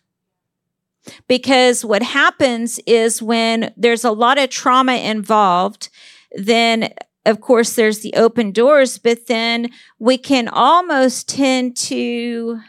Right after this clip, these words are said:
um, have allowance for things, allowing things in our life to accommodate trauma that we have. And so maybe it's that we don't feel understood. And so then instead of actually going to the word and finding truth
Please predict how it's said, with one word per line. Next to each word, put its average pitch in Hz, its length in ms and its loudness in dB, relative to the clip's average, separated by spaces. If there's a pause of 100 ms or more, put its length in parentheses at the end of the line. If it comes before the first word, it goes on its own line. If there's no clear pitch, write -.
(760)
um, 226 800 0 (600)
have 262 280 0
allowance 220 1160 0 (120)
for 226 380 0
things, 233 640 -2
allowing 247 600 0
things 233 360 -2
in 226 100 -2
our 208 180 0
life 202 600 -2
to 233 440 -6
accommodate 220 680 -4
trauma 196 380 -4
that 165 200 -6
we - 120 -10
have. 156 500 -10 (720)
And 254 140 -2
so 254 180 0
maybe 240 320 0
it's 254 120 -2
that 262 140 0
we 233 120 -2
don't 214 180 -2
feel 214 220 -2
understood. 196 680 -4 (260)
And 240 160 -2
so 233 200 0
then 240 200 2
instead 262 380 0
of 277 140 2
actually 233 440 -2
going 240 380 0
to 247 140 -10
the 233 120 -4
word 214 360 -2
and 202 160 -6
finding 214 440 -4
truth 226 720 -4